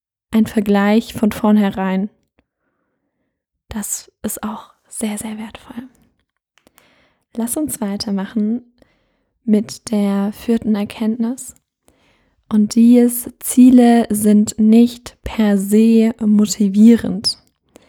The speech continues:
Das war auch, äh, eine krasse Erkenntnis, würde ich sagen. Ziele sind nicht per se motivierend. Was meine ich damit?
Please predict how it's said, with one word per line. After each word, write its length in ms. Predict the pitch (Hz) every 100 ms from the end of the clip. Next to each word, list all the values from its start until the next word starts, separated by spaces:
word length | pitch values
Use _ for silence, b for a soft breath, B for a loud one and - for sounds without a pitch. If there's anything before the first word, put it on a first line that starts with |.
| b b b b _ _ -
Das 340 | 262 320 -
war 260 | 220 208 -
auch, 280 | 190 202 _ _
äh, 320 | 220 202 196 196
eine 220 | 202 214
krasse 400 | - - 302 -
Erkenntnis, 580 | 214 - 202 185 190 -
würde 160 | 202
ich 140 | 196 -
sagen. 540 | 208 196 202 208 262 - _ _ _ _ _ _
Ziele 400 | - - 240 233
sind 160 | 220 208
nicht 220 | 214 214
per 160 | - 214
se 200 | 208 208
motivierend. 580 | 202 208 202 202 202 208
Was 200 | 208 208
meine 280 | 202 202
ich 120 | 208 -
damit? 480 | 208 202 226 -